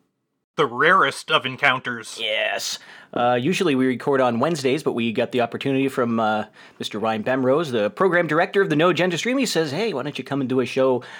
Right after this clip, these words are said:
Speaker 2: uh, one Sunday in January?" So, uh, here we are, and we're gonna do our regular Rare Encounter show,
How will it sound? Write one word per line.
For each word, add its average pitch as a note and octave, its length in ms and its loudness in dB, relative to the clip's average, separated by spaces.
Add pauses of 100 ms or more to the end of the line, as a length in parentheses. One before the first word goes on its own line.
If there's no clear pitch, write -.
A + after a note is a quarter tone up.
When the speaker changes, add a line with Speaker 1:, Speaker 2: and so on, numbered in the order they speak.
(300)
Speaker 2:
uh, F#2+ 280 -10
one A2 280 -6
Sunday A2+ 560 -2
in G2 100 -6
January?" F#2+ 540 -4
So, G2 380 -6
uh, G#2+ 200 -6
here A#2 140 -4
we F#3+ 120 2
are, C4+ 120 2
and C#3 100 0
we're C#3+ 60 0
gonna D3 160 0
do E3 120 2
our D3+ 100 4
regular E3+ 340 2
Rare E3 200 2
Encounter F3+ 320 0
show, A#3 320 2